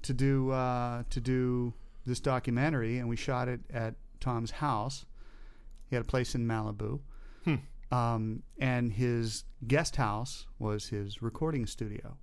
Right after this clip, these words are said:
Speaker 2: Mm.
Speaker 1: which is where we shot the interview stuff for the, uh, for the Running Down a Dream, uh, documentary.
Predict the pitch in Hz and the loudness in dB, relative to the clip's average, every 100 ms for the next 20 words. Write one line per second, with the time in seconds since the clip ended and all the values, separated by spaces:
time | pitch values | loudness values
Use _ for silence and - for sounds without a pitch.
0 | - 117 92 - - - - - - - | -12 -10 -10 -10 -12 -12 -14 -14 -14 -16
1 | - - 117 - 110 110 110 104 - 117 | -16 -6 -6 -2 -2 0 0 0 -6 -8
2 | 110 - 120 - 110 - 110 123 107 107 | -8 -4 -2 0 -2 -2 0 0 0 -2
3 | - 104 98 - - 98 98 98 104 - | -4 -4 -6 -6 -6 -6 -6 -6 -6 -8
4 | - 98 98 104 104 101 101 101 98 101 | -6 -6 -6 -2 -2 -2 -2 -4 -4 -2
5 | 104 101 98 104 101 101 - 113 110 - | -2 -2 -4 -4 -6 -6 -6 -4 -4 -2
6 | 107 127 101 | -2 -2 -4